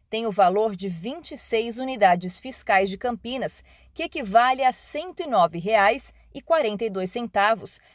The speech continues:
destinado a famílias com renda mensal per capita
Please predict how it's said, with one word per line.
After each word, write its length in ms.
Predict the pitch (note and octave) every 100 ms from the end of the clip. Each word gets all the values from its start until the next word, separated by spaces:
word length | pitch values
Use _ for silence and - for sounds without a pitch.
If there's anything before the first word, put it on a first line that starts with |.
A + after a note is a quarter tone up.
| _
destinado 720 | D4+ F4 - D#4+ A#3+ C4+ C4
a 40 | G#3+
famílias 600 | G#3 F3+ F#3 A#3 B3 -
com 180 | B3+ A#3+
renda 280 | G3+ F3
mensal 440 | F3+ B3+ - F3 D#3
per 260 | B3+ D#4
capita 520 | - A3 - A3+ A#3+